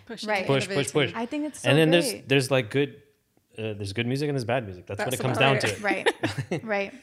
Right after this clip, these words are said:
Speaker 2: I agree. I mean, uh, yeah, again, I think it's like, you know, you pay respect to the,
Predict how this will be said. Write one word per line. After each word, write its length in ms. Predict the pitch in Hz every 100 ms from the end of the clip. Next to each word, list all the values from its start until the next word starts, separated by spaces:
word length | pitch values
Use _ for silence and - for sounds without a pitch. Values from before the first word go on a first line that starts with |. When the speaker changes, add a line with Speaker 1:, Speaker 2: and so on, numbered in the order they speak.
| -
Speaker 2:
I 100 | 220
agree. 320 | 220 220 220
I 60 | -
mean, 240 | 262 262
uh, 80 | - - - -
yeah, 260 | 240 269 208
again, 220 | 202 214
I 80 | 202
think 180 | 202 208
it's 100 | 208
like, 200 | 196 -
you 60 |
know, 80 | 214
you 140 | 208 208
pay 240 | - 214
respect 500 | 214 214 - 202 - -
to 80 |
the, 380 | 202 208 202 196